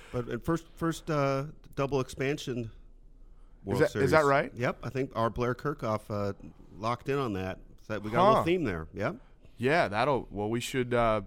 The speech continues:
Speaker 2: we should talk to the Commissioner Selig
Speaker 1: Well,
Speaker 2: about
Speaker 1: as,
Speaker 2: that.
Speaker 1: as we should. And,
Speaker 2: Even
Speaker 1: and
Speaker 2: though he
Speaker 1: as they
Speaker 2: was
Speaker 1: say
Speaker 2: not
Speaker 1: on
Speaker 2: the
Speaker 1: Seinfeld,
Speaker 2: commissioner.
Speaker 1: that's a show.
Speaker 2: <laughs> That's a show.
Speaker 1: <laughs>
Speaker 2: Even though he was not the commissioner when these two teams came into the league. So, Vahe, what, um, what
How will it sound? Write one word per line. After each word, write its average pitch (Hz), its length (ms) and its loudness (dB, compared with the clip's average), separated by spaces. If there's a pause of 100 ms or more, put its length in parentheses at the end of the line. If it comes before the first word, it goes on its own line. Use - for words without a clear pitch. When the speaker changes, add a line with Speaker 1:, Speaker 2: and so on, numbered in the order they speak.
Speaker 2:
we 113 80 -4
should 104 260 -8
talk 123 260 0
to 131 80 -2
the 117 100 -2
Commissioner 131 400 -4
Selig 120 480 -4 (160)
Speaker 1:
Well, 92 100 -2
Speaker 2:
about 104 140 2
Speaker 1:
as, 92 80 -4
Speaker 2:
that. 90 240 -6 (100)
Speaker 1:
as 107 180 -2
we 113 80 -2
should. 156 280 -4
And, 107 140 0
Speaker 2:
Even 113 100 2
Speaker 1:
and 113 80 4
Speaker 2:
though 123 80 4
he 127 80 2
Speaker 1:
as 131 60 4
they 131 40 2
Speaker 2:
was 113 120 2
Speaker 1:
say 127 100 2
Speaker 2:
not 120 60 10
Speaker 1:
on 113 80 4
Speaker 2:
the 131 100 -2
Speaker 1:
Seinfeld, 131 120 0
Speaker 2:
commissioner. 123 340 2
Speaker 1:
that's 127 100 2
a - 80 -2
show. 117 260 -2 (200)
Speaker 2:
<laughs> - 220 -14
That's - 220 -6
a - 40 -4
show. - 260 -2 (460)
Speaker 1:
<laughs> - 460 -16
Speaker 2:
Even 127 200 -4
though 131 100 0
he 131 100 0
was 127 140 -4
not 127 180 0
the - 60 -12
commissioner - 520 -8 (500)
when 107 220 -2
these 104 160 -4
two 113 120 -6
teams 104 240 -6
came 101 200 -4
into 101 180 -4
the 95 60 -4
league. 104 240 -4
So, 143 120 2
Vahe, 170 320 4 (880)
what, 180 320 2
um, 190 260 2
what 175 300 6